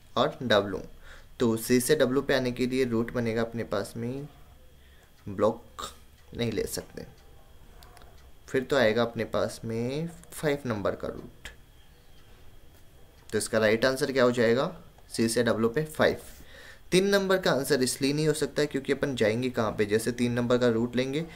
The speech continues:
तो ऊपर फ़ाइव भी आएगा, दो रास्ते आ जाएंगे। Next है ट्वेंटी सेवन नंबर का। P से आना है F पे। F ये रहा और P ये रहा। सीधा सा जाएंगे ऊपर, अ, या तो यहाँ से turn ले लो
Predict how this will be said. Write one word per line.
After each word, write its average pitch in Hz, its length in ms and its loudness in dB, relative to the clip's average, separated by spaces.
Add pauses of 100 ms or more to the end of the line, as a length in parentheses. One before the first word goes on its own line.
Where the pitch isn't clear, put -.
(220)
तो 117 80 2
ऊपर 156 220 2
फ़ाइव 147 380 2
भी 127 140 4
आएगा, 107 260 6
दो 127 240 2
रास्ते 104 340 2
आ 92 60 4
जाएंगे। - 480 -8 (720)
Next 135 240 2
है 185 60 4
ट्वेंटी 117 340 0
सेवन 117 300 4
नंबर 127 280 0
का। 147 120 -2 (320)
P 160 120 2
से 170 140 2
आना 131 200 4
है 143 240 0
F - 300 0
पे। - 160 -6 (560)
F 120 260 2
ये 127 100 4
रहा 147 260 -2 (180)
और 113 220 2
P 156 160 -4 (400)
ये 107 180 4
रहा। - 180 -6 (240)
सीधा 123 360 4
सा 151 140 2
जाएंगे 139 340 0
ऊपर, 143 540 -2 (720)
अ, 110 260 -4 (120)
या 110 180 2
तो 113 140 -4
यहाँ 113 240 2
से - 140 -2
turn 127 200 0
ले 120 140 4
लो 160 240 -2